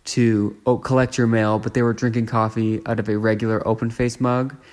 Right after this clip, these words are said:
and did not want to dirty a tumbler, but wanted to have coffee for their fifteen-minute walk to your mailbox to get your mail for you. I don't know if I worded that properly, but you know what I mean. So I'm gonna say, "Have that, have you ever done that?" And they're gonna be like, "Yeah, all the time, every Thursday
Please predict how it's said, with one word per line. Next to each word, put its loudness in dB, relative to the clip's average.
and 0
did 2
not 2
want 0
to -4
dirty -2
a -4
tumbler, -2
but -2
wanted -2
to -10
have -6
coffee -4
for -6
their -4
fifteen-minute -6
walk -2
to -14
your -4
mailbox -4
to -20
get -4
your -4
mail -2
for -4
you. 0
I 2
don't 4
know 4
if 2
I 4
worded 2
that -2
properly, -4
but -2
you 4
know 4
what 2
I 0
mean. -2
So -4
I'm 0
gonna 0
say, 0
"Have 0
that, 4
have 0
you 6
ever 2
done 2
that?" 0
And 0
they're 4
gonna 2
be 0
like, -2
"Yeah, 0
all 2
the 0
time, 0
every 0
Thursday -2